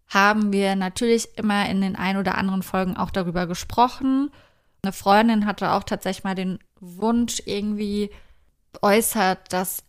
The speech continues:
wir vielleicht auch darüber mal eine Folge machen können, weil zum Beispiel, ich meine, ich bin jetzt dreiundneunziger Baujahr, Wanni vierundneunziger.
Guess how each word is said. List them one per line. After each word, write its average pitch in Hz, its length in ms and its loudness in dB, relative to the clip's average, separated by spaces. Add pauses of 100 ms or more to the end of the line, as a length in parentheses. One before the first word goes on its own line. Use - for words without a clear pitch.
wir 190 180 -2
vielleicht 190 340 -2
auch 170 100 -8
darüber 190 400 0
mal 185 100 4
eine 180 120 2
Folge 190 380 0
machen 180 300 0
können, 247 460 4 (640)
weil 190 560 4
zum - 180 -4
Beispiel, 190 720 2 (280)
ich - 160 -8
meine, 185 380 0 (140)
ich 196 140 -8
bin 190 140 -2
jetzt 185 180 -4
dreiundneunziger 226 920 0
Baujahr, 214 800 2
Wanni 190 680 0 (100)
vierundneunziger. 240 1120 2